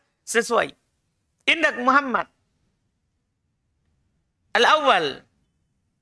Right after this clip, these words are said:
Ana bilang, huwa yatawaddo.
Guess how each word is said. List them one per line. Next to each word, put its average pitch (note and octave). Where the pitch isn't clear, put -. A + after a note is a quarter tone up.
Ana B3
bilang, D4
huwa D4+
yatawaddo. A3+